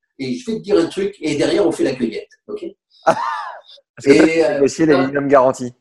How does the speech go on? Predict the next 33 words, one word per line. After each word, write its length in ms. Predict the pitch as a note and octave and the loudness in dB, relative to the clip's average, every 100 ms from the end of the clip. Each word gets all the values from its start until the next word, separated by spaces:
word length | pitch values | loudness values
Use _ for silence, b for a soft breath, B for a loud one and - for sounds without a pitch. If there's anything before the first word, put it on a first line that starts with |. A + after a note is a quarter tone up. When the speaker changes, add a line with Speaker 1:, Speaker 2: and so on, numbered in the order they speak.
| _ | _
Speaker 1:
Ouais, 380 | D3 C#3+ C3+ C3+ | -4 -4 -4 -6
et, 440 | D3 E3 E3 C#3 C#3+ | -2 -2 0 0 -2
et 60 | |
putain, 440 | - C3+ D#3 D3+ D3 C#3 | -6 -6 -4 -4 -8 -8
il 180 | C3+ | -8
gagne 440 | B2+ C#3+ C#3 B2+ - _ - | -4 -2 -2 -6 -12 _ -2
pas 180 | - - | -2 -2
un 160 | C3+ | -4
match 560 | C#3 B2+ B2+ - - _ _ | -2 -4 -6 -14 -20 _ _
les 100 | A#2 | -10
six 200 | A2 - | -10 -12
prochains 300 | - G#2+ G2 | -10 -10 -10
mois. 240 | F#2+ F2 _ _ _ _ | -12 -14 _ _ _ _
Speaker 2:
Ah, 140 | B2+ B2+ | 0 2
Speaker 1:
Il 80 | |
Speaker 2:
merde. 300 | C3 D3+ D3 | 4 4 2
Speaker 1:
gagne 60 | - - | -6 -4
pas 80 | - - _ | -6 -6 _
un 80 | C#4 | 2
match. 460 | C#4 - - - _ _ | 4 0 -4 -18 _ _
Et 80 | B2 | -4
j'ai 180 | B2 D3 | -4 -8
dit, 140 | E3 | -6
mais 240 | E3+ C#3 - _ _ | -6 -6 -10 _ _
putain, 640 | - A#3 - _ B3 B3+ E3 | -12 -12 -12 _ 2 2 6
et 100 | E3+ | 4
en 80 | |
fait, 240 | - B3+ A#3+ | 6 2 4
il 80 | A3+ | 0
a 60 | |
coincé. 580 | - G3+ E3+ A3 G3 E3+ | 2 0 0 0 -2 -2
Et 120 | C#3 | -6
j'ai, 280 | C3 F3 - | -2 -2 -2